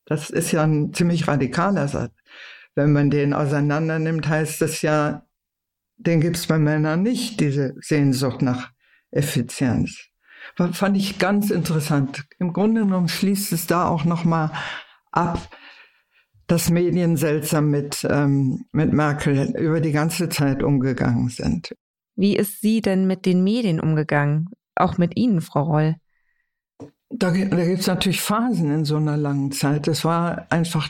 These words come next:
Speaker 1: toll in der ersten Zeit, weil man nah an sie rankam, weil es nicht schwer war, auf irgendwelche Ideen zu kommen. Ich weiß, dass ich irgendwann mal angefragt hab, dürfte ich nicht mal bitte mit ihr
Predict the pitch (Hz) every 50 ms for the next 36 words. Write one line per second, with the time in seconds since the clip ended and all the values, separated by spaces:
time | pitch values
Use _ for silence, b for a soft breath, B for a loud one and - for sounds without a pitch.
0 | - - - - 175 170 190 196 208 208 185 - 170 170 165 151 - - 170 180
1 | - - - - 196 196 202 - 160 151 156 175 202 226 220 196 170 165 156 156
2 | 156 151 151 147 156 160 175 180 - - 175 165 170 175 151 139 147 160 196 240
3 | - 226 - 208 220 208 202 208 202 190 165 156 165 165 160 165 - - - -
4 | - 156 147 - - - - 147 147 175 185 196 190 185 180 185 180 180 185 190
5 | B B B B B B B B B B B B _ - 156 170 165 170 - -
6 | 175 185 175 185 165 165 175 165 170 180 160 160 156 160 165 175 196 208 214 208
7 | - 190 196 - 180 180 180 175 175 180 175 175 - 156 - - 170 170 170 170
8 | 185 175 175 - 175 165 - - - - 180 185 180 180 170 170 165 160 165 160
9 | 156 147 - - 180 190 185 190 180 175 - - 170 170 170 170 - 165 165 165
10 | B B B B B B - 170 170 170 - - - - 147 - 170 165 160 -
11 | - 160 165 160 151 175 170 170 175 160 160 156 151 B B B B B B -
12 | 160 160 156 170 170 170 165 170 - - - - - - -